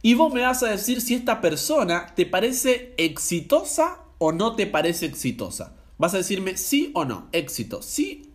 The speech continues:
o no, ¿ok? Vamos, arrancamos. Primero, Lionel Messi, sí o no. Listo, Barack Obama, sí o no. Vamos, pensá rápido, ¿es persona exitosa, sí o no? El verdulero de tu barrio, <laughs> sí o no. Ed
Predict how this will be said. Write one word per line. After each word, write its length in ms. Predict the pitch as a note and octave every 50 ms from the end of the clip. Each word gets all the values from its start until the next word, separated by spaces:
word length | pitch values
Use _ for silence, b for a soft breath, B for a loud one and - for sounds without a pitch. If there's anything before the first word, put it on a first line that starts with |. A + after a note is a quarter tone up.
| - -
o 120 | - -
no, 280 | - A2 F2 E2 - -
¿ok? 180 | - C#3 D3+ B3 D#4 D#4+ B B B B - - -
Vamos, 380 | - G3 D#3+ - - - - - -
arrancamos. 640 | F#3 G3 G3+ G#3 G3+ - G3 D3 A#2 - - - -
Primero, 360 | - A3 C4 C#4 A3 - - - B B B B B B B -
Lionel 420 | F3 F#3+ G3+ G#3+ G#3+ C4 C4+ B3
Messi, 420 | B3 A3 F3+ - - B2+ A#2 A#2 -
sí 320 | - - - C4 C4 C4+ -
o 100 | G#3+ G3
no. 340 | F3 E3+ C3 - - - - - - - - - - - - -
Listo, 320 | E3+ G#3 G3 G#3 E3 C3
Barack 400 | B2 C3+ D#3+ F#3+ A#3 B3 A#3+ - -
Obama, 500 | A3 G3 G3 A3 G#3+ F3+ D3+ C3 A#2 A#2
sí 480 | - - - - B3+ B3+ C4 C4 - -
o 100 | G3+ G3+
no. 360 | G#3 G3 D3 - - - - - - - - - -
Vamos, 220 | D3 E3+ E3+ D3 C3+
pensá 280 | C#3 D3 D3 A#3 A3+
rápido, 340 | B3 B3+ A3+ - - D3+ E3+
¿es 60 | G3+
persona 320 | - A3 G#3 G#3 A#3+ A#3 A#3
exitosa, 440 | - - F#3 F3 A#3+ A#3+ A#3+ B3
sí 140 | A3+ - B3
o 80 | B3 A#3
no? 220 | A#3 F#3 - B B B B B B B -
El 240 | G#3 G3 G3 G3
verdulero 840 | F#3 G3 G3+ G3 F#3 F3 G3+ G3+ G#3+ B3 D4 D4+ D4+ D#4 D#4 D#4 D4+ A3+
de 160 | F#3+ F#3 E3+
tu 140 | E3+ E3+ E3+
barrio, 440 | G3+ B3 C4 A3 D#3+ C#3+ A#2+ A2+ A2 - - - -
<laughs> 200 | - - - _
sí 640 | - - - - A#3+ B3+ C4 C4+ C4+ - - - -
o 140 | F3+ G3
no. 420 | G3+ B3+ A#3 D#3 G#2 - - - b b b b b b b b b b _ -
Ed 320 | G#3+ A#3 A#3+ A#3 -